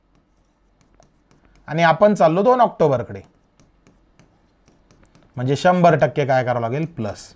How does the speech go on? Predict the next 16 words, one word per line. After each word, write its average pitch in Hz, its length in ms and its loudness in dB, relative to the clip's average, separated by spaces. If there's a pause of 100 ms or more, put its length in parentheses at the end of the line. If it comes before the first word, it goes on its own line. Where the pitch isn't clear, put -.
(520)
किती 165 200 4
प्लस? 196 480 2 (240)
चार. 95 260 -4 (1160)
बरं, - 480 -4
चार 175 200 6
प्लस 208 240 6
मग 214 200 6
तारखेत 220 360 4
करायचे 226 300 6
का 233 80 6
नाही? 196 300 2
वारात. 165 480 4 (240)
कोणता 190 260 4
वार 214 200 4
येतो? 208 480 2 (420)
गुरुवार. 156 520 4